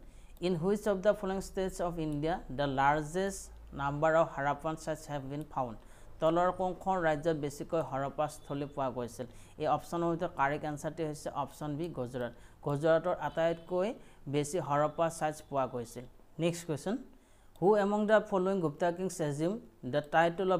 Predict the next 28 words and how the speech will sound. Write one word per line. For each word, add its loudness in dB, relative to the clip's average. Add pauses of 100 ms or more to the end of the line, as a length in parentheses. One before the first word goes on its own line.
বিক্ৰমাদিত্য? -4 (440)
তলৰ 4
কোনজন 0
গুপ্ত -2 (120)
বংশৰ 0
ৰজাই 2 (460)
বিক্ৰমাদিত্য 0
উপাধি 0
গ্ৰহণ -2
কৰিছিল? -6 (200)
এই -2
অপশ্যনৰ 0
ভিতৰত -2
কাৰেক্ট 2
এনচাৰটি -6
হৈছে -8 (140)
অপশ্যন -8
চি, -10 (200)
চন্দ্ৰগুপ্ত -6 (160)
টু। -8 (400)
চন্দ্ৰগুপ্ত -2 (140)
টুৱে -2 (100)
বিক্ৰমাদিত্য -4 (100)
উপাধি -4 (120)
লাভ -2 (100)
কৰিছিল। -8 (160)
নেক্সট -4
কুৱেশ্যন, -4